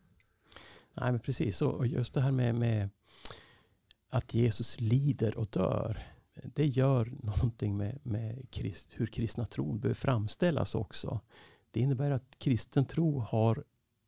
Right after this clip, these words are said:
verkligen något att säga till den människa som lider, är rädd och,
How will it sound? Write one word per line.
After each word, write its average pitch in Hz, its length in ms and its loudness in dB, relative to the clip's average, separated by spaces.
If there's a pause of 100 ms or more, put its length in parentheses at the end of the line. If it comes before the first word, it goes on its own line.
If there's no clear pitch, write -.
(280)
verkligen 135 600 4
något 117 300 -4
att - 120 -4
säga 107 600 0 (680)
till 120 260 4
den 117 260 4
människa 104 340 2
som 117 320 0
lider, 117 640 0
är 113 120 4
rädd 110 460 -2
och, 107 220 -2